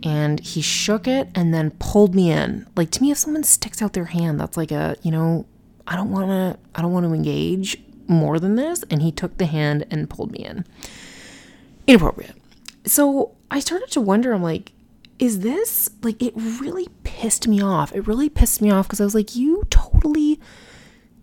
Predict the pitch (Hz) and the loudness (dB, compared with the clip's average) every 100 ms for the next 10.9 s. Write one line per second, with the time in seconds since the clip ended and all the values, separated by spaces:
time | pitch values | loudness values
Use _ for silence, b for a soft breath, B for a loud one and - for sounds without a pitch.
0 | _ - 190 175 180 240 254 208 175 170 | _ -6 0 2 6 6 8 6 4 0
1 | 156 143 147 151 185 180 135 - - 156 | -2 0 -2 -2 0 0 -2 -4 -4 -4
2 | 151 160 180 143 190 185 180 165 - 165 | -4 -2 -2 0 2 2 2 -2 -4 -4
3 | 156 151 160 180 202 - 180 165 160 160 | -2 -2 -2 -4 -4 -6 -2 -2 -2 -4
4 | 165 - - 170 - 208 226 226 233 277 | -6 -8 -4 -4 4 6 8 8 8 8
5 | 302 208 185 208 190 156 - 208 - 180 | 4 0 0 2 2 0 -2 -2 -2 -4
6 | 208 - 208 185 - - 175 185 156 170 | -4 0 0 0 -4 -4 -4 -2 0 0
7 | - - 160 165 175 190 - 143 151 147 | -2 -4 -2 0 0 -2 -4 -6 -6 -8
8 | 135 208 254 277 302 320 339 202 180 160 | -2 2 4 6 8 8 6 4 2 0
9 | - - - - b b b b b b | -2 -6 -12 -14 b b b b b b
10 | b b b b 226 226 226 226 | b b b b 6 8 10 8